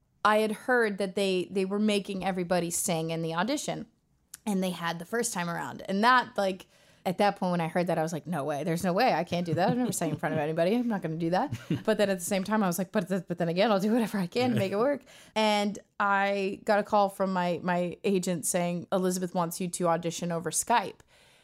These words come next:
Speaker 1: And I was like, "Oh my God, like, that's gotta be so awkward. Like, what if you lose connection in
Speaker 2: Or
Speaker 1: the
Speaker 2: it
Speaker 1: middle of the
Speaker 2: freezes.
Speaker 1: scene?" Or, like, it
Speaker 2: <laughs>
Speaker 1: freezes, or who am I supposed to read with?
Speaker 2: Right.
Speaker 1: Like, that's so weird.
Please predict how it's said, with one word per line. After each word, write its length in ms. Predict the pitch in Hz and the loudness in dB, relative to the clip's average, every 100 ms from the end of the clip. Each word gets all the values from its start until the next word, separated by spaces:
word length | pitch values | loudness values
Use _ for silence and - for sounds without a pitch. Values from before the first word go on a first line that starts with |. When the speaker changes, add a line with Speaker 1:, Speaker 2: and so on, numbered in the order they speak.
| _ _ _ | _ _ _
Speaker 1:
And 100 | 196 | -10
I 40 | 208 | -6
was 160 | - 185 | -6 -6
like, 220 | 180 - | -12 -14
"Oh 60 | 240 | -8
my 120 | 247 240 | -6 -6
God, 340 | - - - - | -6 -6 -8 -12
like, 140 | - - - | -20 -20 -4
that's 200 | 254 254 | -4 -2
gotta 220 | 311 311 | -2 -2
be 80 | 269 | 0
so 400 | - - 247 247 | 0 2 2 0
awkward. 540 | - 202 - 170 147 196 | -2 -4 0 0 2 2
Like, 180 | 214 | 2
what 160 | - 294 | 2 2
if 100 | 359 | 4
you 140 | 330 320 | 4 4
lose 140 | 330 | 2
connection 560 | - 208 214 - 190 175 | 0 0 0 0 -2 2
in 60 | |
Speaker 2:
Or 60 | 123 | 2
Speaker 1:
the 40 | |
Speaker 2:
it 60 | 190 | 4
Speaker 1:
middle 160 | 208 | 4
of 80 | 214 | 4
the 80 | 202 | 4
Speaker 2:
freezes. 220 | - 214 202 | 2 2 2
Speaker 1:
scene?" 60 | 190 | 2
Or, 100 | 208 | 4
like, 180 | 214 220 | 4 4
it 140 | 220 | 2
Speaker 2:
<laughs> 100 | 285 | 2
Speaker 1:
freezes, 600 | 233 247 247 220 208 190 | 2 4 4 4 4 2
or 220 | 202 202 | 2 2
who 200 | 196 294 320 | 0 0 2
am 60 | |
I 80 | 320 | 2
supposed 320 | 311 302 320 | 0 -2 -2
to 80 | 196 | -2
read 300 | 180 277 285 | 0 0 2
with? 240 | 214 175 | 2 2
Speaker 2:
Right. 80 | 175 | 2
Speaker 1:
Like, 200 | 202 202 | 2 2
that's 220 | 226 226 | 0 -2
so 240 | - 254 240 | -2 0 2
weird. 360 | 254 330 208 | 2 0 0